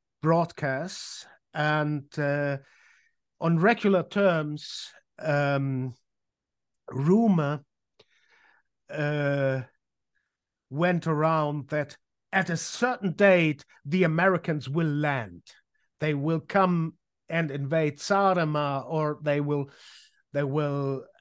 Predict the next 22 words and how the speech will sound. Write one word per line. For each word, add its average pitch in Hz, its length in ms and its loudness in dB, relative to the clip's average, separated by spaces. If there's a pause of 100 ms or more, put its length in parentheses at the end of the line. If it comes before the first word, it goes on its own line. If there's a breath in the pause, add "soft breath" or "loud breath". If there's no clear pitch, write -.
<clears throat> - 760 -6
land 151 440 0
at 151 180 -10
the 143 160 0
Estonian 143 500 -2
coastline, 143 1080 0
and, 131 500 -8
and 127 360 -8
soon 170 400 -2
we 139 100 -4
will 139 220 -4
all 147 240 -2
be 131 260 -4 (240 soft breath)
liberated 156 800 2 (240)
and 147 140 -8
stuff - 300 -6
like 123 260 -8
this, 190 400 -2 (720)
which 196 200 4
was 233 160 6
never 226 300 4
said 160 460 -2